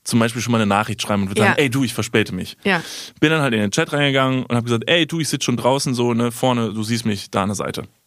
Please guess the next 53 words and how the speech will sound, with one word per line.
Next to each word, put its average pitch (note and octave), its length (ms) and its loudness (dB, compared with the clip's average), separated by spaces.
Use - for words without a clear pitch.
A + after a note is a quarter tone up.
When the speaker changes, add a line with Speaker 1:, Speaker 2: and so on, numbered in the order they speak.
Speaker 1:
Na, G2+ 160 0
hat G2+ 120 -4
die - 60 -14
Person, G2 420 -4
äh, G2 120 -6
ihr C3+ 160 -4
WhatsApp A#2+ 240 -4
geöffnet, D3+ 380 -2
hat A#2 140 -2
die A2+ 80 -2
Nachricht G2+ 240 -2
gelesen C3 320 0
und A#2+ 100 -2
nicht A#2+ 140 0
geantwortet, G2 500 0
wo F#2+ 60 -4
ich F#2 60 -2
mir G2 60 0
dachte, F#2+ 180 -2
so, G2 120 -2
„Oh, D3 160 -2
okay.“ F#3+ 300 -2
So A#2 160 -2
spätestens B2+ 380 2
jetzt C3 140 0
könnte B2 160 0
man A#2+ 120 2
ja A2+ 80 4
schreiben, A2+ 280 0
so, A2 180 0
„Ich - 100 -12
bin A#2+ 100 0
am G2+ 140 2
Weg, A#2 220 2
Bahn G2 200 0
verpasst“ F#2+ 340 -4
Speaker 2:
Ja. G#3 80 0
Speaker 1:
oder F3 100 0
so. - 120 -4
Ja, G2 140 0
ich - 140 -2
mir A2+ 80 2
gedacht G2+ 180 2
so, F#2+ 180 0
„Ja, A2+ 200 2
okay, A2 180 -2
komm, - 320 -4
egal. F2 340 -2
Jetzt - 160 -12
bist G2 160 -2
du F#2+ 40 2
ja F2 60 0
hier.“ F#2 220 -4